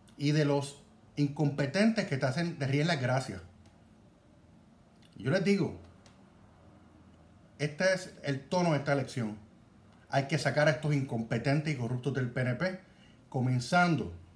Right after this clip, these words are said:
por el Senado terrible, nefasto, antidemocrático de Tomás Rivera Chats. Y no te vamos a reír las gracias.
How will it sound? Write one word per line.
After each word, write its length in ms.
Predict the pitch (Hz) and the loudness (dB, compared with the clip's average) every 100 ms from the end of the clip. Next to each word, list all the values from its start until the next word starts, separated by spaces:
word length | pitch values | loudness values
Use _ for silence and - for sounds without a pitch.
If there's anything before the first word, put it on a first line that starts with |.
| - - - | -20 -12 -4
por 120 | 123 | -4
el 60 | |
Senado 500 | 117 123 127 147 170 | 0 0 4 4 4
terrible, 680 | - 143 - 143 175 147 110 113 | 0 0 2 2 4 2 0 -2
nefasto, 580 | 110 - 156 175 - | -4 2 2 2 0
antidemocrático 920 | 131 120 117 107 110 160 180 139 101 92 - - - | -4 -2 -2 -2 2 2 2 -6 -8 -14 -20 -18 -10
de 80 | |
Tomás 240 | 117 120 123 | -4 -2 0
Rivera 280 | 147 143 139 | 2 2 0
Chats. 380 | 117 - - - - - - - - - | -4 -6 -14 -20 -20 -20 -20 -20 -20 -6
Y 60 | |
no 120 | 120 123 | -2 0
te 80 | |
vamos 220 | 147 170 160 | 2 2 2
a 40 | |
reír 180 | 156 160 | 2 2
las 140 | 147 | 0
gracias. 340 | 113 120 - | 0 -2 -2